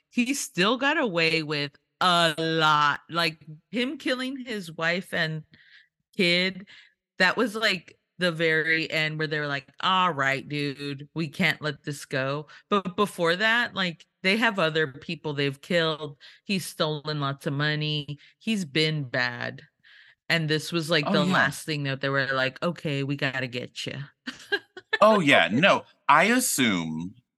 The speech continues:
Speaker 2: I assume immediately that
Speaker 1: <laughs>
Speaker 2: anyone that has over, like, ten million dollars or something is directly complicit or connected to one death,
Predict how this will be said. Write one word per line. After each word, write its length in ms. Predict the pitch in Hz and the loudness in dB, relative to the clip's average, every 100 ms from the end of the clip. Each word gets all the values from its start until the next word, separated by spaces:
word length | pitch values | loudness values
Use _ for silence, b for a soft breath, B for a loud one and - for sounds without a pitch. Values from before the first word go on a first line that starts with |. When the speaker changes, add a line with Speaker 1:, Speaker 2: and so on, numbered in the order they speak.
| _ _ b _ | _ _ b _
Speaker 2:
I 120 | 120 131 | 4 4
assume 420 | 139 - 131 117 | 4 2 2 2
immediately 1300 | 117 117 117 120 117 104 98 87 78 82 57 50 - - B 220 208 - | 4 6 6 6 6 6 4 2 0 -6 -6 -8 -12 -18 B -6 -6 2
that 140 | 123 - | 4 6
Speaker 1:
<laughs> 40 | |
Speaker 2:
anyone 680 | 127 123 135 143 143 160 160 | 6 8 8 8 6 4 2
that 160 | 139 107 | 2 4
has 400 | 110 107 110 98 | 6 6 4 0
over, 680 | 101 98 107 107 107 107 90 | -4 -2 0 2 2 2 2
like, 420 | 104 98 92 - - | 2 2 0 -6 -6
ten 240 | - 101 | -2 0
million 300 | 101 101 104 | 2 2 4
dollars 600 | 92 82 90 98 110 110 | 4 4 4 2 0 0
or 140 | 87 113 | -2 0
something 600 | 113 104 117 117 123 127 135 139 B - | -2 2 4 4 2 -8 -16 -18 B 0
is 180 | 120 95 | 0 2
directly 640 | 120 101 104 - 117 104 | 2 6 4 4 2 2
complicit 760 | 95 104 95 98 90 104 95 - | 2 -2 0 0 2 2 2 2
or 520 | 90 90 87 85 82 _ _ _ - | 2 4 4 4 0 _ _ _ -4
connected 480 | 113 87 - 87 | 0 0 0 -6
to 500 | - 101 90 80 78 73 - | -4 -2 -2 -2 -4 -8 -6
one 420 | 87 92 90 85 | -2 4 4 4
death, 380 | 82 78 - | 2 2 0